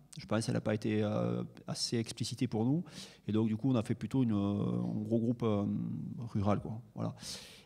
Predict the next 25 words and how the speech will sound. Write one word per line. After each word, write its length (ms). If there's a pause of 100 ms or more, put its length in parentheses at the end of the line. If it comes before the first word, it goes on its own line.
Et 460
ce 100
qu'on 140
peut 320
en 240
retenir 1040
aussi, 340
c'est 120
qu'on 160
a, 160 (240)
dans 100
cette 180
typologie-là, 840
qui 160
est 20
un 60
petit 340
peu 160
exclusive, 680 (320)
nous, 160
on, 480
on 80
voit, 220
on 60
voit 180